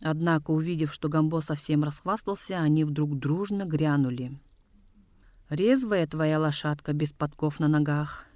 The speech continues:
Девушку, которую ведёшь, совсем она не твоя». Гамбо резко повернулся назад, но так и не узнал, кто из празднующих затянул эту песенку.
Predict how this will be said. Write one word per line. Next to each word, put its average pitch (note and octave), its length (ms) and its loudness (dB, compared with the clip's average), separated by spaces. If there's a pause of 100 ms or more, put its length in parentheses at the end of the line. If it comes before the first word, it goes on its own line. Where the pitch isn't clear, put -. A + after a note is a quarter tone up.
(100)
Девушку, D3 540 0
которую D3 380 -2
ведёшь, D3+ 380 -2
совсем C#3+ 540 -2
она C#3 160 0
не E3 100 -2
твоя». F#3 460 -4 (1160)
Гамбо F3+ 460 4
резко B3 340 2
повернулся F#3+ 600 -2
назад, E3 380 0
но C#3+ 100 2
так F3+ 260 -4
и G3+ 60 0
не F#3+ 80 -2
узнал, E3+ 440 -2
кто - 200 -2
из C#3+ 140 -2
празднующих E3+ 800 -2
затянул D3+ 460 -2
эту E3 140 -8
песенку. C3+ 720 -8